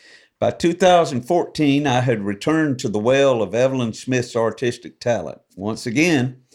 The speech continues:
she fashioned a beautiful logo for the Graham Parsons Guitar Pool.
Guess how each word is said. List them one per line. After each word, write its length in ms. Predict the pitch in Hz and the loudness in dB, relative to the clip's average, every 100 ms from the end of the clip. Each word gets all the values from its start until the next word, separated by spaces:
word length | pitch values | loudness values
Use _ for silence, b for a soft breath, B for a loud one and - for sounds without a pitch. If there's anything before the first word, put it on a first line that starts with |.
| b b b | b b b
she 200 | - - | -10 -8
fashioned 640 | 104 120 123 117 127 117 110 | 0 2 2 0 -2 -2 -2
a 180 | 98 | -4
beautiful 500 | 90 113 147 143 113 | -4 0 0 0 0
logo 440 | 113 123 110 120 127 | 2 2 2 0 -2
for 180 | 127 95 | -6 -8
the 80 | |
Graham 320 | 90 120 120 113 | -4 -4 -4 -2
Parsons 420 | 120 120 110 98 | -2 -2 -6 -10
Guitar 400 | 95 - 139 117 | -8 0 0 0
Pool. 380 | - 80 - | -4 -12 -12